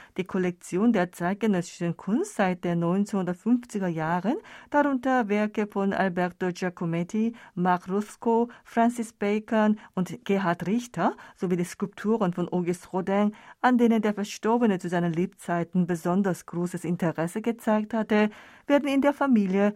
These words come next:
und dem Kunstmuseum der Samsung-Familie Lium bleiben. Durch die diesmalige Schenkung von bedeutenden Kunstwerken, von der antiken Kunst bis zur modernen und zeitgenössischen Kunst,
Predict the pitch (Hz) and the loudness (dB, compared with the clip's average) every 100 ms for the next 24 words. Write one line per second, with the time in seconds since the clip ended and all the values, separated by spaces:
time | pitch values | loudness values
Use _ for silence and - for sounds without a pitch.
0 | - 196 185 185 - 233 240 226 180 185 | -2 -4 -2 -4 0 0 2 0 0 0
1 | 175 156 156 156 202 233 185 165 175 170 | -2 0 -2 -2 -2 -2 -2 -2 -2 -2
2 | 165 190 - 175 202 147 139 175 160 135 | 0 0 0 0 2 2 0 -4 -4 -6
3 | - 139 123 _ _ - - - - - | -8 -12 -14 _ _ -20 -20 -20 -20 -12
4 | - 294 285 277 262 277 294 269 247 240 | 0 2 4 4 4 4 4 4 2 2
5 | 247 285 254 240 233 226 220 214 233 240 | 0 2 0 2 2 2 0 2 2 2
6 | 220 226 214 226 240 240 220 214 214 - | 2 2 2 2 2 0 2 2 2 2
7 | 214 214 202 196 202 190 185 220 214 190 | 2 4 2 2 2 2 0 -4 -2 -2
8 | 180 - 226 240 240 208 - 190 185 175 | -2 2 4 4 2 -6 -2 -2 0 0
9 | 180 185 190 202 175 170 180 196 208 214 | 0 0 2 2 0 -2 -2 -4 0 0
10 | 170 156 180 165 - 185 311 - | 0 -2 -4 -6 -2 0 0 -2